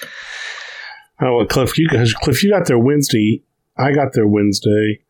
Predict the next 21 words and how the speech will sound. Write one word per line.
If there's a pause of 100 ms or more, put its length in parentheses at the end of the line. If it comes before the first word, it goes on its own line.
(380)
Thursday,
we
did
setup
stuff
in
the
morning. (920)
Had
a
meeting,
figured
some
stuff
out.
What
else
did
we
do
Thursday?